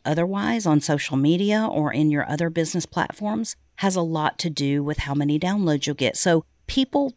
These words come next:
don't really know what to expect, but you just hear things like, you know, there's, uh,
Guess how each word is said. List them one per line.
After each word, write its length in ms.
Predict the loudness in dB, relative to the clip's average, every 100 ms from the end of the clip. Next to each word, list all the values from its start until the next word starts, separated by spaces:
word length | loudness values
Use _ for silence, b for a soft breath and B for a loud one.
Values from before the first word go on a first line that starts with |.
| -2
don't 240 | 0 0
really 280 | -2 2 4
know 380 | 4 4 4 2
what 280 | 2 0 0
to 120 | -2
expect, 400 | -2 -2 -2 -2
but 140 | -4
you 100 | -4
just 220 | -2 -2
hear 260 | -2 -2 -4
things 460 | -2 0 0 0 -2
like, 200 | -4 -2
you 60 |
know, 120 | -4
there's, 280 | -2 -2 -4 -8 _
uh, 320 | -14 -10 -10